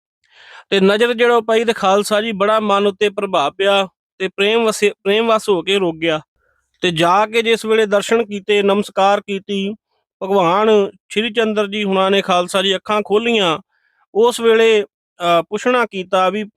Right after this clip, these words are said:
"ਆਓ ਦੱਸੋ ਜੀ ਗਿਰੀ ਜੀ ਕਿੱਥੋਂ ਆਏ ਜੇ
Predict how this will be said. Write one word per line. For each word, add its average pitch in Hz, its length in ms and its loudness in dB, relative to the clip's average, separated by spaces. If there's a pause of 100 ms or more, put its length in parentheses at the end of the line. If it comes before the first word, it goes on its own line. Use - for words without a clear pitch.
(260)
"ਆਓ 208 280 2
ਦੱਸੋ 185 440 -4
ਜੀ 185 220 -6
ਗਿਰੀ 202 280 -4
ਜੀ 220 120 -10
ਕਿੱਥੋਂ 240 380 0
ਆਏ 170 220 2
ਜੇ 135 120 -10